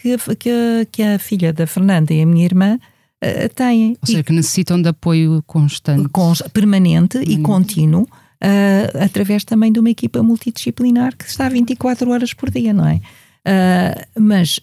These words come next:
Speaker 1: depois há também a questão dos doentes graves que já estão institucionalizados, que pode ser o caso da minha irmã e da, e da Ana,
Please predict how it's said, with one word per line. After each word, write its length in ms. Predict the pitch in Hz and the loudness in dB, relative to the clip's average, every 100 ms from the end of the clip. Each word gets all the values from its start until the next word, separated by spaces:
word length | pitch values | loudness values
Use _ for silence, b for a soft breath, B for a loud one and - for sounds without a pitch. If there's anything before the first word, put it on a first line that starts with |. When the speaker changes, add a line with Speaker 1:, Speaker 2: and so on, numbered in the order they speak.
| - | -2
Speaker 1:
depois 800 | 180 - - 220 170 170 190 - | -2 -2 -2 0 2 2 0 -4
há 160 | 220 | -4
também 540 | 269 - 226 196 175 175 | -4 0 2 2 2 2
a 60 | |
questão 600 | 180 - - 170 151 156 175 b b | 0 -6 -2 0 2 0 -2 b b
dos 200 | 175 196 | -2 0
doentes 460 | 180 202 269 247 - | 0 0 2 0 0
graves 800 | 175 196 185 165 160 147 - - _ - | 0 2 2 2 -2 -6 -8 -12 _ -4
que 100 | 220 | -2
já 200 | 226 214 | 0 -2
estão 300 | - 247 247 | -2 0 0
institucionalizados, 1300 | 226 220 196 196 - 190 180 180 170 151 143 - _ _ _ _ _ - | 0 -4 -4 -4 2 2 2 0 0 0 -2 -12 _ _ _ _ _ -6
que 80 | - | -4
pode 280 | 220 220 | -2 -2
ser 160 | - 220 | -2 -2
o 60 | 196 | -2
caso 360 | 202 180 170 | 0 -2 0
da 100 | 165 | 2
minha 200 | 185 180 | 4 4
irmã 340 | 170 165 156 151 | 2 2 2 0
e 140 | - 180 | -2 -2
da, 260 | 165 156 | 0 -2
e 160 | - 165 | -2 -2
da 100 | 156 | -2
Ana, 480 | 147 147 143 160 | 0 0 0 -2